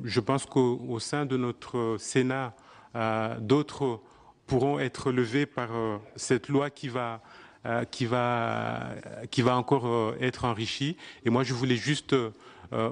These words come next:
partir de cette analyse pour, euh, euh, montrer que la nécessité, euh, de légiférer, euh, dans cette matière, eh bien, se faisait sentir. Euh, et, euh, si, euh, euh,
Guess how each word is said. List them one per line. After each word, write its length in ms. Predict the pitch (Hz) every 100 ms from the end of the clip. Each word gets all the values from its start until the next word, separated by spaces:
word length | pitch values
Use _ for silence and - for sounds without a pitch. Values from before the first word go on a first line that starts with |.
| 117 -
partir 600 | 127 - - 151 131 113
de 80 |
cette 200 | 117 123
analyse 380 | 123 117 120 160
pour, 340 | - 147 131 123
euh, 200 | 117 107 - - -
euh, 240 | 123 113 120
montrer 420 | 120 120 - 151
que 100 | -
la 160 | 135 120
nécessité, 840 | 147 - 160 - - 156 143 123 - - -
euh, 160 | 120 117
de 140 | 113
légiférer, 800 | 123 147 131 139 151 131 143 135
euh, 300 | 117 110 113
dans 160 | 110
cette 240 | 110 131 -
matière, 480 | 131 127 131 135 165 - - - 123
eh 80 |
bien, 180 | 107 123
se 120 | 131
faisait 320 | 127 127 110 131
sentir. 600 | 123 107 - 139 156 - - - -
Euh, 720 | 117 113 113 113 57 57 117 117 120 123 - - -
et, 280 | 117 110 110 - - - -
euh, 220 | 120 117 123
si, 520 | - - 127 131 127
euh, 340 | 113 104 101 104 - _ _ -
euh, 360 | 113 113 110 117